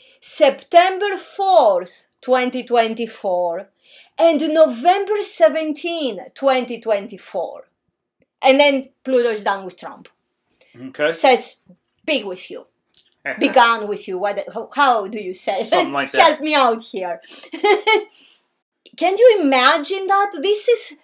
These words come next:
Speaker 1: this is, oh my God!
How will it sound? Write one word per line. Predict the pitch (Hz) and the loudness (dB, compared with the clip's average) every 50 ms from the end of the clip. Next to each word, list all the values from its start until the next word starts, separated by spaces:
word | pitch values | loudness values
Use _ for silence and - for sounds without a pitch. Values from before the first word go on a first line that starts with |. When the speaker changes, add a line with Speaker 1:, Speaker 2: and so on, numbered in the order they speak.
| _ _ _ _ _ - | _ _ _ _ _ -12
Speaker 1:
this | 233 233 381 370 370 - | -6 -6 -6 -6 -6 -6
is, | 440 427 - - - - _ _ _ _ _ _ | -6 -6 -6 -10 -12 -16 _ _ _ _ _ _
oh | - 285 320 370 392 392 | 4 6 6 6 4 0
my | 381 392 392 359 277 | -4 -4 -4 -6 -4
God! | 247 339 349 381 392 392 370 247 185 151 110 170 - | -4 -4 -4 -2 -4 -4 -6 -6 -8 -10 -12 -14 -16